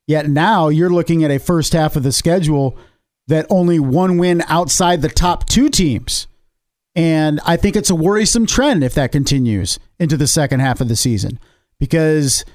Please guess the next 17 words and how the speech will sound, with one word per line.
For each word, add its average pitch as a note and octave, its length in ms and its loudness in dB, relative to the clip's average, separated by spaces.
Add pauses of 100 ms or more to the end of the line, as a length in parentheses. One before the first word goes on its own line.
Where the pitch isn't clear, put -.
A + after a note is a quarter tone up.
(300)
the, C#3+ 240 -2
the, C#3+ 200 0
the C3+ 160 -2
tired F3+ 480 2
old, F3+ 720 0
old E3 240 -2
talk G#3 320 0
that D3+ 220 -2
the D3 200 2
IndyCar D#3+ 560 0
is D3 120 -2
the D#3+ 80 0
most D3+ 240 0
competitive, D#3 760 0 (600)
uh, B2+ 380 0
racing D#3+ 500 2
series D3+ 600 2